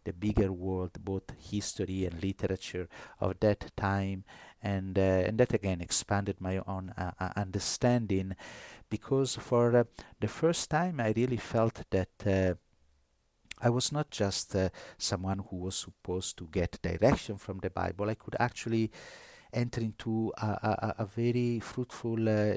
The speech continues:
dialogue with it, in which my voice, uh, was, uh, dignified by, uh, insights that had their own legitimacy. And, uh, again, I think at that point, uh,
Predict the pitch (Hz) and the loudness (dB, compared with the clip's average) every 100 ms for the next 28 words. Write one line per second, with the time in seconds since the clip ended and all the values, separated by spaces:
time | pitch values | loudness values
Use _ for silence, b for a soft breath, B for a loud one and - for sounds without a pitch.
0 | 98 113 110 117 101 87 82 92 87 82 | 2 6 8 8 6 0 -4 -6 -4 -4
1 | - 95 95 110 - 110 143 151 117 117 | -6 -8 -6 -6 -2 2 2 2 2 2
2 | 120 123 - 123 120 113 120 117 - 120 | 0 -2 -4 0 0 -2 -6 -4 2 6
3 | 120 - B B - 101 143 127 110 - | 6 2 B B -10 -2 0 0 0 4
4 | 98 95 95 92 95 95 95 95 95 B | 4 6 2 0 0 2 2 0 -4 B
5 | B B - 107 98 - 113 - 127 117 | B B -2 2 2 2 0 0 2 2
6 | 123 - 123 - 131 131 131 127 127 113 | 0 -2 -4 2 2 2 0 2 0 2
7 | 120 127 113 - - 110 90 - 90 87 | 2 2 -2 -6 -6 -6 -4 -6 -6 -6
8 | - 101 98 95 101 95 B B B B | -4 -4 -4 2 4 4 B B B B
9 | 95 107 98 87 87 87 104 - 131 117 | 4 6 6 4 0 2 0 4 4 4
10 | - 95 120 - - 123 120 120 - | -2 4 2 2 -2 2 2 0 4